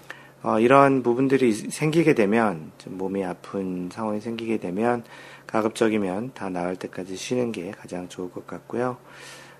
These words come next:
마인드 골프 카페를 통해서 다시 한번 그 골프 생활을 할 수 있는, 그리고 또 항상 웃고 싶은 아이디처럼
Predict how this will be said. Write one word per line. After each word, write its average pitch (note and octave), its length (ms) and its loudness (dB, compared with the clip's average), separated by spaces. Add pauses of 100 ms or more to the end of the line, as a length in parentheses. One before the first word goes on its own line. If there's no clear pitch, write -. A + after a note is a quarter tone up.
(120)
마인드 B2+ 260 6
골프 C3+ 300 6
카페를 A#2+ 720 4
통해서 C#3 600 -2
다시 F#2 240 -8
한번 F#2+ 420 -4 (460)
그 F2 380 -8
골프 - 320 -8
생활을 A#2+ 360 -2
할 A2+ 120 -4
수 - 180 -10
있는, E2+ 300 -8 (100)
그리고 F2+ 220 -8
또 F#2+ 120 -12
항상 A#2+ 460 0
웃고 A2+ 460 2
싶은 E2+ 460 -6 (100)
아이디처럼 F#2+ 720 -4